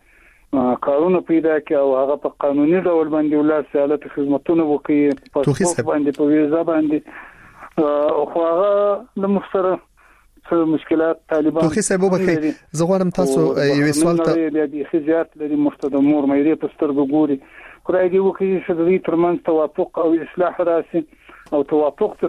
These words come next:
Speaker 1: سره ورسېږي، څه نرمښت له امارت څخه، څه د نړیوالو له خوا څخه. آه، نو دا به یو، آه، ان شاء الله د اقتصاد په هکله او د مهاجرو ورونو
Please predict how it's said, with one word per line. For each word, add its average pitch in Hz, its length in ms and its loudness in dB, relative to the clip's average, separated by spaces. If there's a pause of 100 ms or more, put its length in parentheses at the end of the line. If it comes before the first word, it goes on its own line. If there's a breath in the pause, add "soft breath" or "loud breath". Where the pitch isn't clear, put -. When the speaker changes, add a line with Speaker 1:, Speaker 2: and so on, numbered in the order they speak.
Speaker 1:
سره 170 220 0
ورسېږي، 170 600 2 (140)
څه - 60 -2 (100)
نرمښت 151 400 -2
له 147 100 2 (460)
امارت 143 400 0
څخه، 165 260 -2 (760 soft breath)
څه - 160 -2
د - 20 2 (120)
نړیوالو 156 540 2
له 151 120 -2
خوا 160 140 0 (100)
څخه. 143 200 -2 (640 soft breath)
آه، 139 340 0
نو 170 80 2
دا 190 200 0
به 185 120 0
یو، 190 180 4 (300)
آه، 156 220 2 (120)
ان 165 160 2
شاء 165 140 0
الله 160 320 0 (280)
د - 20 0 (460)
اقتصاد 170 500 -4
په 165 80 0 (120)
هکله 143 300 -4 (440 soft breath)
او 143 100 0
د 135 60 0 (100)
مهاجرو 156 420 2
ورونو 160 260 0